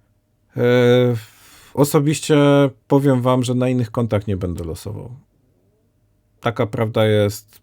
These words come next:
po mojemu dresikowemu. Sorry, ale no to nic, po prostu zużyłem dwieście tysięcy, dwieście, właściwie to czterdzieści tysięcy zużyłem i dostałem, e, szesnaście tych, tych fiolek.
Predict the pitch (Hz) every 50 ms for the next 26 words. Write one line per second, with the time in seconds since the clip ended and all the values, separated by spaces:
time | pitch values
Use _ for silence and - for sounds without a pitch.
0 | _ - 113 107 104 104 107 104 104 104 104 101 101 98 98 98 98 98 98 95
1 | 104 101 101 - - 104 - 104 95 92 95 92 92 92 92 90 87 90 90 85
2 | - - - - _ _ _ _ - - - 147 135 131 123 110 - - - 104
3 | 101 98 95 98 92 92 98 95 95 95 101 110 - _ 156 165 - - - 294
4 | 302 285 254 226 - - 220 214 - 254 - - - - 175 180 170 165 160 156
5 | 165 _ _ _ _ _ _ _ _ _ _ _ _ _ _ _ _ _ _ -
6 | 113 120 123 143 156 156 147 127 131 156 151 - 160 147 - 135 - - 143 139
7 | 139 - 135 123 120 110 110 110 131 127 - - 139 117 110 117 117 110 - -
8 | 120 117 117 107 107 113 107 107 107 - - - 113 117 127 147 143 - - 104
9 | - 104 - - 104 98 - 104 92 92 92 90 90 92 92 92 95 98 110 107
10 | _ _ _ _ _ _ - 95 107 107 107 - 120 117 110 107 110 110 - -
11 | _ - 185 160 117 104 98 101 101 95 98 98 98 98 95 98 98 95 - -
12 | - - - 120 110 - 117 110 110 - - 107 104 107 104 98 - - - 92
13 | 92 - - _ _ _ _ _ _ - 104 95 92 92 113 - -